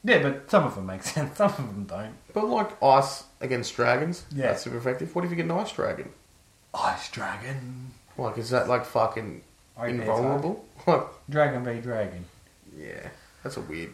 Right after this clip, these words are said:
Speaker 2: that's a weird concept, eh?
Speaker 1: Yeah.
Speaker 2: <laughs>
Speaker 1: Like, what's dragon? It's super effective. Ice and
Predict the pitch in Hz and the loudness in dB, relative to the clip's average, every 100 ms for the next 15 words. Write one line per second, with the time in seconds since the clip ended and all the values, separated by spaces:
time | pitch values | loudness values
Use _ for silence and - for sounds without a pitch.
0 | - 98 90 76 82 76 - - - 82 | -6 -6 -6 -8 -12 -10 -10 -10 -10 -6
1 | 87 80 - 151 120 104 - 147 190 - | -4 -4 -6 -4 -2 -4 -8 -14 -16 -2
2 | 165 165 247 247 - 151 180 156 156 151 | 0 8 8 10 8 8 8 6 2 2
3 | - 139 135 117 117 117 - - - 131 | 4 6 6 4 -2 -4 -12 -14 -6 -6
4 | 123 120 113 110 113 120 127 113 | -4 -8 -8 0 4 4 2 -8